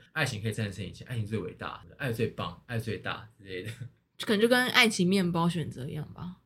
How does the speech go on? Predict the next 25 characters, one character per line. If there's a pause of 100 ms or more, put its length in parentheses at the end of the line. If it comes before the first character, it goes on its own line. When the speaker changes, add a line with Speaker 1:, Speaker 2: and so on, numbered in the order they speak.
Speaker 1:
嗯，
可
是
因
为
他
说
无
止
境
欸，
听
起
来
就
真
的
太
开
心。
Speaker 2:
好，
那
下
一
题，